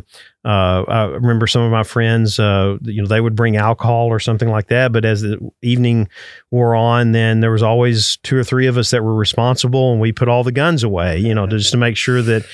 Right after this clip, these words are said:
that, that things were kept safe. But, uh, it's a, it's a different era, uh, and it's a different time, and it's changed considerably in Texas. Especially, uh, we have to understand the gun control debate in Texas, looking back over the history of the state. I mean, you have a state that was shaped very much by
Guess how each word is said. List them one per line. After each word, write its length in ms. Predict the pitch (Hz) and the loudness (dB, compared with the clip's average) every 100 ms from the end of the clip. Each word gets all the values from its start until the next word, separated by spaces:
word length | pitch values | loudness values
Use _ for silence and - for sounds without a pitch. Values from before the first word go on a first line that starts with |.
| - - | -20 -8
that, 260 | - 113 101 | -2 -2 0
that 260 | 131 113 - | -2 -2 -2
things 260 | 131 117 | 0 0
were 180 | 113 131 | 0 -2
kept 300 | 123 117 - | -2 -4 -2
safe. 480 | - 101 87 90 - | -2 -2 -2 -4 -4
But, 320 | 117 117 117 | 0 0 0
uh, 160 | 135 123 - - - | 0 -2 -4 -16 -8
it's 140 | 147 180 | -4 0
a, 80 | |
it's 160 | 156 127 | 0 0
a 40 | |
different 340 | 147 165 190 151 | 0 0 -2 -2
era, 440 | 160 139 90 76 - - | 0 0 0 -4 -6 0
uh, 220 | 117 110 | 0 2
and 160 | 120 123 | 2 0
it's 140 | 110 | 0
a 40 | |
different 320 | 117 127 127 117 | 0 0 -2 -2
time, 400 | 135 131 135 135 | 0 2 2 2
and 100 | 117 | 0
it's 220 | 104 - | -2 -6
changed 640 | - - 196 190 139 - | -8 -4 0 0 0 -2
considerably 920 | 123 104 - 151 135 110 107 101 101 | -2 -2 0 0 0 0 0 0 -2
in 140 | 107 | -2
Texas. 640 | 101 - 101 - 107 107 107 - - - - | -2 -2 -2 -2 -2 0 -2 -8 -18 -20 -6
Especially, 540 | 120 - 170 - 185 | -4 0 0 0 0
uh, 280 | 147 120 131 | 0 -2 -2
we 100 | 120 | 0
have 160 | 131 123 | 0 0
to 60 | |
understand 540 | 131 127 117 - 123 117 | 0 0 0 0 2 2
the 60 | |
gun 280 | 107 113 123 | 2 2 2
control 380 | 120 113 120 110 | 2 0 2 2
debate 500 | 101 92 107 120 127 | 0 0 2 2 0
in 180 | 120 101 | 0 -2
Texas, 520 | - 110 - - 107 | 0 -2 -2 -2 0
looking 320 | 113 113 113 | 0 0 0
back 280 | 98 104 107 | 0 0 0
over 180 | 113 104 | -2 -2
the 120 | 101 | -4
history 420 | 92 120 - 117 | -2 -4 -4 -2
of 100 | 104 | -2
the 80 | 85 | -2
state. 600 | 92 - 120 98 71 - | -4 -2 -2 -2 -6 -12
I 340 | _ - - - | _ -20 -20 -6
mean, 100 | 120 | 0
you 80 | 113 | 2
have 120 | 127 | 2
a 60 | 131 | 2
state 480 | - - 127 127 120 | 0 0 0 0 0
that 120 | 110 | -2
was 120 | 104 | -2
shaped 380 | 104 - 123 101 | -2 -2 -2 -2
very 300 | 107 120 139 | -2 0 2
much 440 | 135 117 107 - - | 2 0 0 -4 -4
by 340 | 107 101 104 | -2 0 0